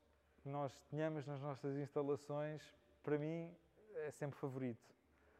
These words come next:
Qualquer Porsche. Ah, mas eu presumo que talvez o oitocentos, o Ferrari oitocentos e doze Superfast foi o, o melhor em termos de valor, não é? Melhor em,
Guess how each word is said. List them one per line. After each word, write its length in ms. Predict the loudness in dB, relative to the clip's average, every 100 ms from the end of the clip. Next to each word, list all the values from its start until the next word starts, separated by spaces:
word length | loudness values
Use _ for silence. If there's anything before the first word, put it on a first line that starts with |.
| -20 -2
Qualquer 340 | 0 2 2 2
Porsche. 440 | 2 2 0 -14 -20 -20 -20 -20 -16 -2
Ah, 280 | 0 2 0 -6 -18 -20 -20 -20 -20 -20 -14 -4
mas 140 | 4
eu 80 | 4
presumo 400 | 4 0 0 -2
que 60 | 2
talvez 480 | 2 4 0 2
o 40 | 0
oitocentos, 380 | 0 -2 -4 -2
o 40 |
Ferrari 320 | -2 4 6
oitocentos 340 | 4 2 -4 0
e 60 |
doze 200 | 0 0
Superfast 640 | -4 -6 -6 0 2 2 -4 -20 -16 -6
foi 260 | -2 0
o, 560 | 0 0 -2 -6 -8 -12 -18 -20 -20 -20 -20 -18 -8
o 120 | -4
melhor 220 | 0 2
em 100 | 2
termos 340 | 4 4 4 -2
de 240 | -6 -8
valor, 540 | 2 4 6 6 6 4
não 120 | 0
é? 60 | -2
Melhor 240 | 0 0
em, 140 | -2